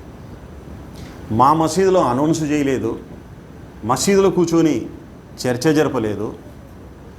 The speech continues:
అదే ఇస్లాంపురం మసీదుకు సంబంధించిన ప్రెసిడెంట్ ముక్తార్ ఇంట్లో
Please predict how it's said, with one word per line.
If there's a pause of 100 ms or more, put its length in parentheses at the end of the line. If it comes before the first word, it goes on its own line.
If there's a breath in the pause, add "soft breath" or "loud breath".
(1080)
అదే
ఇస్లాంపురం
మసీదుకు
సంబంధించిన (380)
ప్రెసిడెంట్ (1080)
ముక్తార్
ఇంట్లో